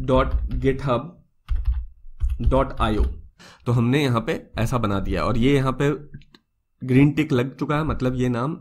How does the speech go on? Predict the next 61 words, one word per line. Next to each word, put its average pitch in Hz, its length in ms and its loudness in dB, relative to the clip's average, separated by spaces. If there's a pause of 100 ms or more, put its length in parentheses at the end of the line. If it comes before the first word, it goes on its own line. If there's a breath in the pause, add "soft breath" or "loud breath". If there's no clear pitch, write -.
अवेलेबल 107 460 -4
है। 117 320 -10 (460 loud breath)
डिस्क्रिप्शन 143 480 2
में 180 140 6
भी 170 80 4
कुछ 170 160 8
डाल 143 180 6
सकते 143 220 -2
हो 151 60 2
अगर 139 120 2
आपको 135 160 2
डालना 131 280 4
है, 135 80 -2
तो 139 120 -4
ये 120 160 -2
ऐसे 123 160 -4
ही 127 80 2
ऑप्शनल 123 360 -2
है 143 60 0
इसलिए 135 200 -4
मैं 147 100 -4
छोड़ 107 240 -4
दे 98 100 -4
रहा 85 120 -6
हूँ, - 180 -12
यहाँ 110 180 -2
पे 123 140 -4
पब्लिक 123 320 -2
ही 143 100 -2
रहने 135 220 0
देना 139 260 0
है। - 160 -2 (340 loud breath)
और 160 280 4
मैं 143 200 2 (220)
add 131 280 4
a 131 160 4
readme 127 480 2
file 131 300 2 (180)
ऐड 120 160 2
कर 139 120 -2
देता 139 220 -2
हूँ, 139 80 2
अगर 117 120 0
आपको 113 220 4
नहीं 110 160 6
करना 107 240 -2
तो 101 100 -4
नहीं 90 180 -2
करना - 280 -6
है, - 180 -8
कोई 98 140 -2
दिक्कत 95 320 -6
नहीं 117 100 -2
है। 123 60 -4
फिर 147 160 0
यहाँ 135 200 2
पे 143 140 -2
क्रिएट 131 380 0
रिपोजिटरी 127 520 0
पे 131 120 -4
आप 127 160 -2